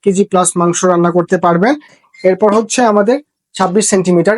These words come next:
এটাতে আপনি অনায়াসে দেড় কেজি মাংস রান্না করতে পারবেন। এটার দাম হচ্ছে মাত্র তেরোশো পঞ্চাশ টাকা।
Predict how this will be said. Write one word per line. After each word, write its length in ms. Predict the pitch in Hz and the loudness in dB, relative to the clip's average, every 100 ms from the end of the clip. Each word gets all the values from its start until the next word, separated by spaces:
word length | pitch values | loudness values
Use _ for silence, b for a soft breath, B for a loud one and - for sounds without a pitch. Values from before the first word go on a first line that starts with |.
| 240 | -2
এটাতে 220 | 220 220 | -2 -2
আপনি 140 | 226 226 | -2 0
অনায়াসে 260 | 196 190 | 0 0
দেড় 140 | 214 214 | 0 0
কেজি 120 | 226 | 2
মাংস 200 | 220 214 | 0 0
রান্না 200 | 233 233 | 0 0
করতে 260 | 233 226 254 | 0 -2 0
পারবেন। 340 | 240 240 269 330 B B 180 | 0 2 2 -2 B B -2
এটার 240 | 190 214 | 0 0
দাম 180 | 180 185 202 | 0 -2 -2
হচ্ছে 240 | 220 - 180 160 | -2 -4 -4 -2
মাত্র 260 | 175 180 202 214 | -2 0 0 0
তেরোশো 380 | 196 180 180 269 - | 0 -2 -2 -4 -2
পঞ্চাশ 340 | 202 185 175 | -2 0 -2
টাকা। 260 | - 147 | -2 -6